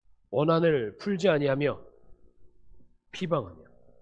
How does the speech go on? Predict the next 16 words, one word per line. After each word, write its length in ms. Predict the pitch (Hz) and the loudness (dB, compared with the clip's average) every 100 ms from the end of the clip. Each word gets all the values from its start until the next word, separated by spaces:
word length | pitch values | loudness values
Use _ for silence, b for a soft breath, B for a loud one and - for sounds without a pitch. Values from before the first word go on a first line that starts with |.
| _ _ - _ _ _ | _ _ -20 _ _ _
절제가 460 | - 165 190 233 226 | 0 0 8 10 10
없으며, 500 | 196 202 170 123 - - - | 8 2 2 2 -2 -16 -2
난폭하며, 480 | 139 143 156 139 135 | -2 -2 -8 -6 -4
선을 320 | - 202 180 | -2 0 0
좋아하지 320 | 147 123 117 | -2 -6 -10
아니하며, 280 | 90 80 - - - - _ - - - _ _ _ | -14 -16 -20 -20 -20 -20 _ -20 -20 -20 _ _ _
배신하며, 800 | 123 127 - 139 123 117 165 190 - - - | -4 -2 -2 -4 -4 -2 -2 -2 -10 -20 -16
무모하며, 460 | 143 143 135 120 120 | -8 -2 -2 -2 -4
자만하며, 760 | - 135 147 135 127 156 190 - b b b | -4 -2 0 -2 2 2 2 -2 b b b
하나님보다 1040 | - - 269 277 254 214 190 202 151 95 - - _ _ _ _ - | -4 6 8 10 8 8 10 8 8 2 -10 -20 _ _ _ _ 0
쾌락을 440 | - 285 285 277 | 6 8 10 10
더 120 | 240 | 10
사랑하며. 560 | 214 185 147 98 80 78 _ _ _ _ _ - _ _ _ _ _ _ _ _ _ _ _ _ _ _ | 8 4 0 -4 -12 -18 _ _ _ _ _ -20 _ _ _ _ _ _ _ _ _ _ _ _ _ _
겉으로는 480 | - 180 - 220 214 | 0 0 4 6 6
경건해 400 | 190 185 196 185 | 6 6 6 4
보이지만 560 | 170 160 113 117 85 | 4 0 0 -8 -8